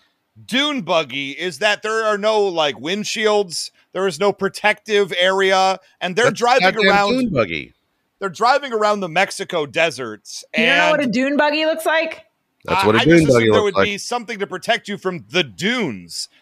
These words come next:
Speaker 1: This seems like poor design to me.
Speaker 3: Now you gotta
Speaker 2: Uh,
Speaker 3: wear goggles.
Speaker 2: Everything in the seventies was poorly designed.
Speaker 1: Well,
Speaker 2: That's
Speaker 1: that's
Speaker 2: what
Speaker 1: a
Speaker 2: makes it
Speaker 1: fact.
Speaker 2: awesome.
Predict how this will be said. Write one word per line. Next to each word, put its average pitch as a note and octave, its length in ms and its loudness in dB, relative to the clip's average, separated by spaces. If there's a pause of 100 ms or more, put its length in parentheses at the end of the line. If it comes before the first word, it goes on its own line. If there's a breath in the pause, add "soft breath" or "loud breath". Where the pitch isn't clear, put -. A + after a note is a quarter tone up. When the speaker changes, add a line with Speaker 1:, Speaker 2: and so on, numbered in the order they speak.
Speaker 1:
This G3 160 -6
seems A#3 300 -6
like F#3+ 180 0
poor A3+ 240 0
design F#3 520 -2
to B2+ 120 -12
me. F#2+ 240 -20 (140)
Speaker 3:
Now A#3 240 -2
you A#3 120 -2
gotta G#3+ 200 4
Speaker 2:
Uh, G#3+ 40 2
Speaker 3:
wear A3 100 0
goggles. G3+ 680 -2 (320)
Speaker 2:
Everything A#2 360 0
in G2 60 -4
the F#2 80 -6
seventies E2+ 460 -4
was D#2+ 180 -8
poorly F2 400 -6
designed. D2+ 580 -2
Speaker 1:
Well, D#2 100 -14
Speaker 2:
That's F2+ 180 0
Speaker 1:
that's A#2 80 -4
Speaker 2:
what C#2+ 120 -4
Speaker 1:
a - 20 -8
Speaker 2:
makes E2 220 -2
it F2+ 40 0
Speaker 1:
fact. D#2+ 120 0
Speaker 2:
awesome. C#2 360 -6